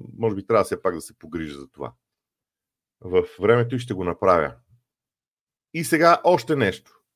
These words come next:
което според мен е от значение. И аз винаги ще акцентирам на това. Висшата лига се опитва да създаде правила и срокове. Тоест, да има ясни правила,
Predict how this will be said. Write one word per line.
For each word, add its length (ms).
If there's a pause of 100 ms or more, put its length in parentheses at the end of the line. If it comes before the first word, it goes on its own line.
(380)
което 260
според 260
мен 180
е 80
от 120
значение. 480 (800)
И 80
аз 140
винаги 240
ще 160
акцентирам 480
на 120
това. 260 (120)
Висшата 400
лига 180
се 120
опитва 360
да 100
създаде 540
правила 520 (880)
и 80
срокове. 520 (400)
Тоест, 380 (220)
да 140
има 160
ясни 380
правила, 460